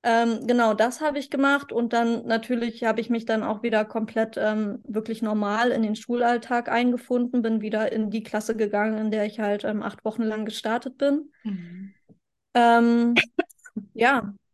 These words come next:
Speaker 1: und hab halt eigentlich dann relativ schnell auch ein recht normales Leben geführt, wenn man das so <laughs> sagen kann.
Speaker 2: Mm,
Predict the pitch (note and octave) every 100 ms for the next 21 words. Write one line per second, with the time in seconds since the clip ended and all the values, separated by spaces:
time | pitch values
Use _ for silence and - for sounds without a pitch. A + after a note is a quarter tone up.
0 | _ - G#3 G3+ - _ _ _ _ _
1 | _ - A3+ A3 A3 A3+ - G#3 G#3+ C#4
2 | C#4+ D4+ - B3+ C4+ D#4 F#4 - _ -
3 | A#3 B3+ C4+ C4+ - - - G#3 A#3 C#4+
4 | C#4+ C#4+ D4 D4 C4+ C4 C4 B3 A#3 -
5 | - - B3 - - B3+ A3 A#3 C4 C4
6 | - - A3 C4 D#4 A3 G3+ - G#3 G3+
7 | - G#3+ G#3 G#3 G#3 - G#3+ G#3+ A#3 -
8 | _ _ _ _ _ _ - G#3+ A3 G3+
9 | - A3 - _ _ _ _ _ - -
10 | _ - _ _ _ _ _ _ _ _
11 | _ _ _ _ _ _ _ - G#3+ G#3
12 | G3+